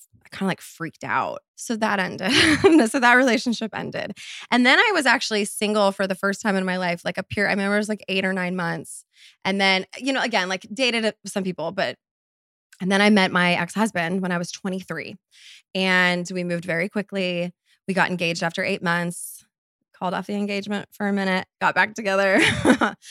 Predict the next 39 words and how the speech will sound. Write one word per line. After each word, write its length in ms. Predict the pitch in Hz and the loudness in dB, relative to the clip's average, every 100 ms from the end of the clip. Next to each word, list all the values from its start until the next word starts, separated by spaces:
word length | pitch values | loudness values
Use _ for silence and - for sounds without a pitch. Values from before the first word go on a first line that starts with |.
| - - - | -20 -20 -4
Um, 500 | 208 220 208 202 202 - - | 0 2 0 -2 -8 -12 -2
and 580 | 214 220 214 214 214 190 | 2 2 0 -2 -6 2
that's 320 | 226 254 - | 4 4 2
it. 320 | 339 220 170 | 4 4 2
I 320 | - 202 202 214 | 4 6 6 4
have 320 | 247 285 220 | 2 0 -2
not 320 | 226 202 196 | -2 0 0
had 200 | 196 202 | -2 -2
a 60 | 202 | -4
boyfriend 1000 | 170 190 185 180 196 190 196 233 285 320 - _ _ _ _ _ | -6 -2 -2 -2 0 2 2 0 -2 -6 -14 _ _ _ _ _
since 640 | - - 196 202 - - _ - | -10 -2 0 -2 -8 -12 _ -6
my 220 | 196 185 | 0 0
divorce. 920 | 185 170 175 175 202 269 285 - - _ - | 0 -4 -2 2 2 0 -4 -10 -14 _ 2
I've 460 | 196 190 190 185 - | 6 6 4 0 -12
dated 360 | - 226 214 208 | -4 0 0 0
people. 340 | 196 180 156 - | -4 -4 -2 2
I'd 160 | 220 | 2
say 140 | 302 277 | 4 4
there's 400 | 254 240 214 - _ - | 4 2 0 -10 _ -8
three 360 | 302 311 330 320 | -4 0 0 0
people 360 | 302 240 240 | 0 0 2
that 100 | 214 | 0
you 120 | 208 | -2
could 140 | 208 190 | -6 -4
really 240 | 190 190 | -2 -2
say 280 | 180 180 170 | -2 0 -2
I've, 480 | - 165 165 170 170 | 0 -2 -2 -6 -8
like, 140 | 160 - | -8 -6
actually 360 | 170 - 165 | -6 -6 -10
dated, 400 | 160 151 135 - | -10 -10 -8 -8
but 160 | 208 220 | -2 -2
no 180 | 226 240 | 0 0
one 160 | 302 | 0
that 100 | 320 | 2
I 80 | 330 | 2
would 120 | 320 | 0
consider 380 | - 294 254 226 | -4 -8 -8 -8
a 60 | 196 | -10
boyfriend. 720 | - 185 175 - - 180 208 | -10 -10 -10 -8 -10 -10 -14